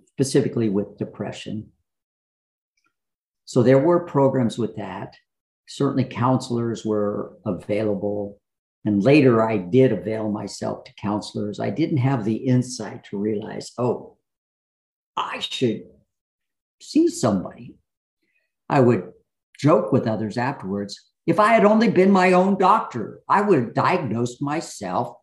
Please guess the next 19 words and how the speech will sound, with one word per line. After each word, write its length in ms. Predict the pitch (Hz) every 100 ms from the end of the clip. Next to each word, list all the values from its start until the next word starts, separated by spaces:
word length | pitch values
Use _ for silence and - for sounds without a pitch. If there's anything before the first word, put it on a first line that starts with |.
| _
so 340 | - - 165
much 300 | 147 127 135
sooner." 640 | - - 359 311 - - _ _ _ _ _ _ _ _
Hey, 340 | 180 214 - - _ _ _ _ _ _
I 120 | 269
am 220 | 294 277 330
a 140 | 240
doctor. 640 | 175 - - 139 123 - - _ _ _ _ _ _ _ _ _ _ _ _
I 160 | - 196
couldn't 340 | - 185 170
see 340 | - - 285 247
it. 260 | - - _ _ _ _ _ _ _ _ _ _ _ _ _ _ _ _
There 140 | - 156
were 180 | 170 139
resources, 640 | 165 220 - - - - -
counselors, 920 | - 120 127 - - - - - - _ _ _
psychologists, 1300 | - 101 - 127 123 117 - - - - - - _ _ _ _ _ _ _ _ -
uh, 180 | 98 95 - _ _ _ _ _ _ - - _ _
chaplains. 880 | - 135 143 - - 135 143 - -